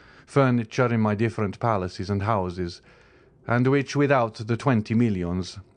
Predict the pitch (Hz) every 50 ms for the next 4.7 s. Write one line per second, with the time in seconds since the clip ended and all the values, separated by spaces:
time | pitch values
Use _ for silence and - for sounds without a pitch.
0 | - - 110 113 117 123 127 131 123 113 101 110 104 - 107 92 - - 113 113
1 | 107 101 - - 143 123 113 98 98 95 92 90 - - - - - - _ -
2 | - _ _ _ _ - - 98 98 98 - - - 123 110 104 104 113 117 101
3 | 85 78 - - - - - - 104 98 - - 131 117 - - - - - -
4 | 90 92 107 107 92 82 87 80 82 82 85 85 - -